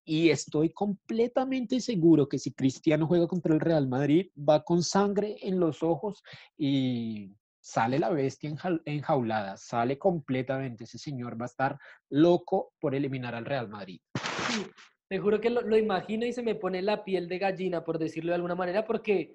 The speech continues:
Speaker 2: realmente, eh, Cristiano se llega a enfrentar al Real Madrid, no se le hace hat-trick, y eso sería histórico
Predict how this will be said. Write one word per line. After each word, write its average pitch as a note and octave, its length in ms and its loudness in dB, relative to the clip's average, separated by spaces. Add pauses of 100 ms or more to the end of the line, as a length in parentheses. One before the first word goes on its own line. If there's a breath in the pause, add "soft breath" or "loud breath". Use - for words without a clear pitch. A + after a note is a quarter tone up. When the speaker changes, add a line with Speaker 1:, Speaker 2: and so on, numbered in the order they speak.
(280 loud breath)
Speaker 2:
realmente, E3+ 880 -2 (220)
eh, D3 360 -6
Cristiano D3+ 480 -6
se C#3+ 80 -12
llega D#3 200 -6
a - 20 -8
enfrentar F3 260 -6
al D#3+ 140 -2
Real E3 240 0
Madrid, D#3+ 320 -6 (460 soft breath)
no D3 100 -8
se - 120 -6
le C3 120 0
hace E3 200 -2
hat-trick, F#3+ 600 -2
y D#3+ 60 -2
eso E3+ 140 -4
sería G3 300 0
histórico G#3 720 -4